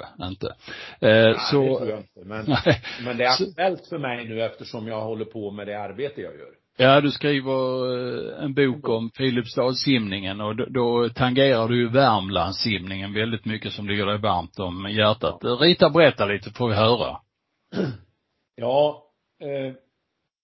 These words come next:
Speaker 2: jag ska återkomma till det här med, med, med boken som har en, en ingång som är mer än Filipstad, men det gör vi vid annat tillfälle. Men,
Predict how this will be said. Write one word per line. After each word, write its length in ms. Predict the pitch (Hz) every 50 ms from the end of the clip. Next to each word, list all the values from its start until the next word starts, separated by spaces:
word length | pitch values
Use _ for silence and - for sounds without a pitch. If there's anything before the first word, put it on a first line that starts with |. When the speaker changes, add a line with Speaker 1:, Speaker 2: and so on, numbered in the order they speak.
| _ _ -
Speaker 2:
jag 80 | 143
ska 120 | - - 147
återkomma 500 | 147 143 - 127 - 135 123 131 147 143
till 140 | - 156 139
det 80 | 131
här 180 | 127 131 120 117
med, 360 | 113 117 113 113 113 - -
med, 320 | 123 117 113 113 113 110
med 200 | 120 120 117 101
boken 400 | 107 107 107 98 - - 123 113
som 200 | 107 - 123 110
har 260 | 95 101 107 101 104 104
en, 200 | 107 104 107 -
en 200 | 107 104 104 113
ingång 580 | 117 104 104 101 92 98 98 95 92 98 101
som 300 | 92 - - 101 98 98 -
är 120 | 107 104
mer 280 | 101 101 113 110 110 101
än 140 | 104 104 98
Filipstad, 460 | - 98 101 98 - _ 107 98 95
men 120 | 95 104
det 60 | 113 127
gör 120 | 135 135
vi 80 | 135 135
vid 140 | 123 139
annat 280 | 131 120 113 110 104 -
tillfälle. 460 | - - - - - - - - - -
Men, 200 | 131 135 -